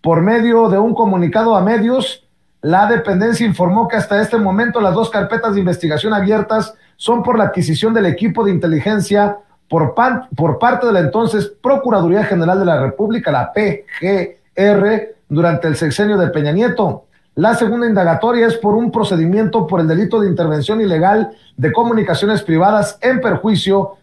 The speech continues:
de diversos periodistas y defensores de derechos humanos.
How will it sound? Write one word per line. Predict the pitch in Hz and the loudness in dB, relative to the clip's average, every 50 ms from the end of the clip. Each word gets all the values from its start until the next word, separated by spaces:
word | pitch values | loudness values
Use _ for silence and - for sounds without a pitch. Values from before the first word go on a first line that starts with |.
| _ _ | _ _
de | 165 160 175 | 2 2 2
diversos | 269 262 240 262 247 - 240 220 - | 4 4 2 2 2 0 -2 -2 -2
periodistas | - 202 180 185 185 233 233 - - 220 - - | 0 2 2 2 2 0 0 0 0 -2 0 0
y | 196 | 0
defensores | 185 170 127 165 160 151 139 - 208 208 202 202 190 - - - _ _ _ _ _ _ | 0 0 0 0 0 -2 0 0 0 2 2 2 2 0 -4 -8 _ _ _ _ _ _
de | - 131 196 214 214 202 - - | -2 0 2 2 2 0 -2 -2
derechos | 151 160 156 151 160 180 175 170 - 165 165 156 127 - - - - _ _ _ _ _ | -2 0 2 2 2 2 2 0 0 0 0 -2 -2 -4 -10 -18 -20 _ _ _ _ _
humanos. | - 165 170 165 165 170 170 165 160 147 127 110 - - - - - - | -2 -2 0 2 2 0 0 0 0 -2 -2 -4 -6 -10 -12 -16 -18 -20